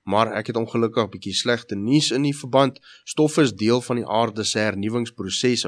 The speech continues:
wat die uiteindelike bedru-, produk word van materiale en materie wat afbreek sodat dit deur die grond opgeneem kan word. Vanwaar daar weer lewe kom. Dus is stof orals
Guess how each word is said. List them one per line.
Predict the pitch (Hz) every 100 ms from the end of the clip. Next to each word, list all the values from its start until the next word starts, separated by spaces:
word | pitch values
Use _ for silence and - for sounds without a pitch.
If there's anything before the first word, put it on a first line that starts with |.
| 92
wat | 117 123 -
die | 110
uiteindelike | 90 98 - 151 156 156 151
bedru-, | 139 123 104 - _
produk | 127 107 113 117 87
word | 95 104 104
van | - 107 107 90
materiale | 98 117 107 82 101 135 147 _ _ _
en | 101 104
materie | 101 101 131 131 127 127 _ _
wat | 87 92 110 - _
afbreek | 117 117 - 107 101 -
sodat | - 117 104 92
dit | 95
deur | 101 98
die | 95
grond | - 113 113 -
opgeneem | 101 - 101 95 92 -
kan | - 92 85
word. | 98 104 90 - - _ -
Vanwaar | 101 90 101 131 139
daar | 107 123 113
weer | 120 139
lewe | 127 151 151
kom. | - - _ _ _ -
Dus | 131 143 - -
is | 131 135 -
stof | - - 123 113 -
orals | 139 143 139 135 - -